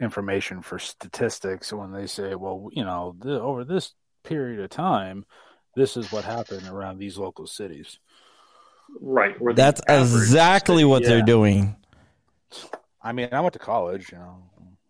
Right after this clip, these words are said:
Speaker 3: There you go. That's exactly what they're doing. A Firearms Information Act pertaining to the total fire-,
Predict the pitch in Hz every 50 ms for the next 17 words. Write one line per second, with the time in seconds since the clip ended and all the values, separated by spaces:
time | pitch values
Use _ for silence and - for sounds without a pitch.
0 | _ - 120 117 143 160 175 180 175 170 165 151 143 147 131 120 123 127 123 127
1 | 117 113 107 107 110 127 135 139 147 143 - 131 117 113 113 110 - 107 107 104
2 | 107 104 104 104 104 101 101 - _ _ _ _ _ _ _ _ _ _ _ _
3 | _ _ _ _ _ _ _ _ _ _ _ - - - - 156 156 165 170 170
4 | 165 160 156 151 143 139 139 135 196 147 131 123 123 127 123 - 123 113 110 117
5 | 113 - 110 107 - - 120 117 117 117 117 110 113 104 104 107 - - - 160
6 | 180 185 180 160 143 - 135 131 135 135 135 - -